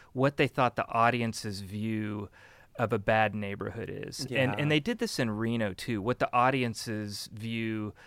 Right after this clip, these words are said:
Speaker 1: of a nightclub singer and a crowd is. And I, I just had to sit and laugh at the, like, these burnt out cars in a video arcade.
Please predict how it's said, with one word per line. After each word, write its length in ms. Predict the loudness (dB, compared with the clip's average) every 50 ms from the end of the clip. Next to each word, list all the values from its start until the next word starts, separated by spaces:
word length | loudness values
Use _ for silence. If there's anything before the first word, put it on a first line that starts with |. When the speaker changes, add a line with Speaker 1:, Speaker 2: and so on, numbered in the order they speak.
| -20 -20 -12
Speaker 1:
of 160 | -8 -4 -2 0
a 60 | 0
nightclub 640 | 0 2 2 0 0 -2 -4 0 0 0 0 0 -4
singer 540 | -6 -4 -2 -2 -2 0 0 0 0 0
and 120 | -2 -4 -4
a 40 | -8
crowd 520 | -10 -12 -10 -8 -6 -4 -4 -4 -6 -8
is. 400 | -8 -10 -10 -10 -8 -10 -10 -10 -12 -18 -20 -20 -20 -20 -20 -20 -10 -4
And 480 | 0 4 4 6 6 4 2 0 -4 -8 _ _ _ _ _ _ _ _ -6
I, 120 | -6 -6 -4 _
I 120 | 0 2 4
just 320 | 4 4 2 2 -2 -2
had 180 | 0 0 2 2
to 80 | 0
sit 240 | -2 0 -2 -2 -2
and 120 | -2 -2 0
laugh 340 | 2 4 4 4 4 2 0
at 160 | -2 -4 -4
the, 180 | -4 -4 -4 -4 -2
like, 220 | -4 -4 -4 -8 -14 -20 -20 -6 _
these 180 | 0 0 0 0
burnt 460 | -4 2 8 10 10 10 8 6 4
out 260 | 6 6 6 4 2
cars 960 | -4 -2 2 6 6 8 8 8 6 6 6 4 2 0 -2 -4 -6 -8 -10 -12 -16 -20 -20 -12 -4
in 100 | -2 -2
a 60 | -2 -2
video 460 | -4 -4 -4 2 4 4 6 6 4
arcade. 680 | 0 -2 -2 -2 -2 0 0 0 -2 -4 -6 -10 -10